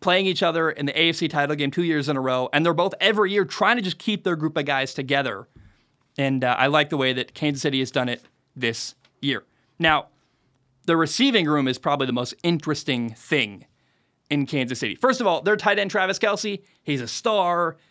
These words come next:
He's amazing. Arguably, him or George Kittle are the best tight end in football. And I think while George Kittle's a better blocker, a better, like, true tight end, I would actually continue that train of thought and say that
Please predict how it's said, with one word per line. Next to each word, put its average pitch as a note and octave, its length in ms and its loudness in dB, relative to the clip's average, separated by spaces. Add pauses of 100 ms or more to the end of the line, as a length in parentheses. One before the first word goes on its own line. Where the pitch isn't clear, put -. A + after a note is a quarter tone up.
He's D#3 200 -4
amazing. D3+ 720 0 (400)
Arguably, F3 640 0
him G#3 180 2
or G3+ 80 2
George F#3 300 0
Kittle F#3+ 240 0
are E3 80 2
the D#3+ 80 -2
best C3+ 220 -2
tight D3+ 200 2
end D3+ 140 0
in B2+ 80 -4
football. - 400 -8 (3000)
And D3 140 0
I D#3 40 2
think D#3 160 0
while E3 140 2
George F#3+ 300 0
Kittle's F#3+ 280 0
a F#3 60 2
better D#3+ 220 0
blocker, G3 640 -2
a C#3+ 100 2
better, D#3+ 320 0
like, C#3 220 -4
true F#3 320 -4
tight D3 260 0
end, G#3 320 0 (920)
I D#3+ 60 6
would F#3 120 4
actually G3+ 220 2
continue E3+ 340 0
that C#3+ 140 0
train D3+ 180 0
of C#3 60 -2
thought D3 240 2
and C#3+ 160 -2
say C#3+ 220 2
that C3+ 240 0